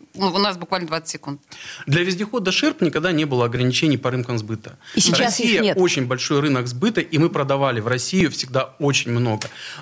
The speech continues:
Speaker 2: Но мы продавали и в Северную Америку, и в Африку, и в Австралию, и в Новую Зеландию, и в Юго-Восточной Азии. Наши вездеходы работают в различных программах.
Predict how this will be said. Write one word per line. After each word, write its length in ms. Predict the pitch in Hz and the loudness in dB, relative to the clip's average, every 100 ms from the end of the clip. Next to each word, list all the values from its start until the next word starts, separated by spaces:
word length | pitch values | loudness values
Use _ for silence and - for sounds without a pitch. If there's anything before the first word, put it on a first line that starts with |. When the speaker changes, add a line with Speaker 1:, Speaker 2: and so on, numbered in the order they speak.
| 156 | 2
Speaker 2:
Но 440 | 180 240 233 - | 4 4 4 2
мы 120 | 147 175 | 2 2
продавали 500 | 165 151 160 135 - | 2 0 0 0 -2
и 120 | 220 | -2
в 40 | 233 | 0
Северную 480 | 247 220 208 196 185 | 0 2 2 2 2
Америку, 640 | 185 185 180 151 - 139 - | 4 4 4 2 -2 -4 0
и 120 | 208 | 2
в 100 | 175 | 4
Африку, 440 | 180 175 160 143 143 - | 2 0 -2 -4 -4 0
и 100 | 196 | 2
в 60 | |
Австралию, 560 | 165 - 165 160 143 135 | 2 0 -2 0 0 -2
и 100 | 180 | 0
в 80 | 175 | 2
Новую 240 | 160 147 | 2 2
Зеландию, 520 | 143 156 156 151 135 | 0 2 2 2 0
и 100 | 139 | 0
в 40 | 175 | 2
Юго-Восточной 640 | 170 151 156 160 143 139 | 4 4 2 0 0 0
Азии. 220 | 175 160 | 0 0
Наши 280 | 123 135 131 | 0 0 -2
вездеходы 480 | 117 117 127 151 123 | -2 -2 0 0 2
работают 380 | 120 160 180 127 | 0 0 0 -2
в 40 | |
различных 360 | 113 120 117 110 | -2 -4 -6 -6
программах. 500 | - - - - | -10 -10 -12 -8